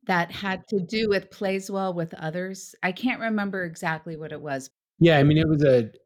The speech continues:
Speaker 2: a restricted technology, like, it was owned
Speaker 1: Yeah,
Speaker 2: by Adobe and
Speaker 1: yeah.
Speaker 2: Macromedia, and so
Speaker 1: Yeah,
Speaker 2: there was probably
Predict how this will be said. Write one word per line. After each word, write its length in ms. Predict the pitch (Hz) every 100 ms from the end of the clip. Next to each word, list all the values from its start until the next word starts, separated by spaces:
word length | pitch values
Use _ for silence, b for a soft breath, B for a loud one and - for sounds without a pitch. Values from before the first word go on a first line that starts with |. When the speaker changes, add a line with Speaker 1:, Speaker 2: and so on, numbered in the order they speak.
| 131
Speaker 2:
a 120 | 110
restricted 480 | 113 - 156 - 98
technology, 640 | 104 98 98 101 90 -
like, 200 | 95 92
it 60 | 104
was 160 | 98 95
owned 360 | 110 110 107 101
Speaker 1:
Yeah, 220 | 190 143
Speaker 2:
by 40 |
Adobe 400 | - - 95 180
and 100 | 180
Speaker 1:
yeah. 180 | 160 -
Speaker 2:
Macromedia, 460 | 95 90 90 85 82
and 120 | 85
so 400 | - 90 85 82 _ _ -
Speaker 1:
Yeah, 200 | 170 143
Speaker 2:
there 100 | 113
was 120 | 110
probably 300 | - 120 113